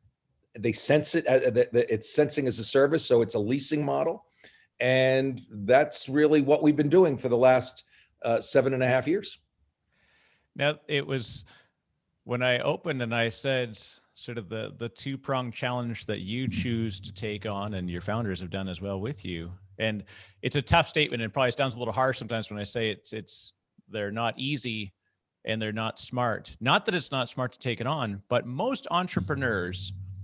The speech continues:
Speaker 2: would look at the, the areas that you've chosen to, to, to move into as a vertical or as a, as a general business, and they see struggle. And most or many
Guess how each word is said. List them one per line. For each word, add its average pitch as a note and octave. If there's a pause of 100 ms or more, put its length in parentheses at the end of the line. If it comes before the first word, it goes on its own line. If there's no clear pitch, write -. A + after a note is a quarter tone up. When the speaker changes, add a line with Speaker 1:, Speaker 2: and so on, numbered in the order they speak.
(140)
Speaker 2:
would A2+
look D3+ (320)
at A#2+
the, G#2+ (580)
the A2
areas C#3
that -
you've A#2
chosen A#2
to, G#2+ (400)
to, G2+ (120)
to -
move A2+
into A#2
as G2
a F#2+
vertical C3+
or A2
as F#2
a, F2
as F#2
a F#2+
general G2+
business, G2+ (460)
and A2+
they E3+
see C3+
struggle. A2 (800)
And C3
most D3+
or C3+
many C#3